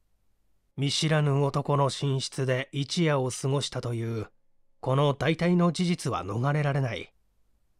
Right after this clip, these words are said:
その男が犯人であろうが紳士であろうが、またその男が生きていようが死んでいようが、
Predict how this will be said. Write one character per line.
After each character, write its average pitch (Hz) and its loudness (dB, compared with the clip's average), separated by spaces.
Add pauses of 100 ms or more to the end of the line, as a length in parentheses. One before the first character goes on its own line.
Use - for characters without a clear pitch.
(840)
そ 175 2
の 196 8
男 196 4
が 160 4
犯 214 4
人 180 6
で 170 2
あ 156 0
ろ 170 4
う 151 2
が 120 0
紳 226 2
士 165 -2
で 160 4
あ 147 0
ろ 160 2
う 123 0
が、 87 -4 (640)
ま 107 -4
た 104 -2 (160)
そ 131 -2
の 143 4
男 147 0
が 131 0
生 170 0
き - -12
て 156 2
い 151 2
よ 170 6
う 151 4
が 143 2
死 165 0
ん 196 6
で 196 6
い 190 4
よ 185 6
う 127 0
が、 95 -6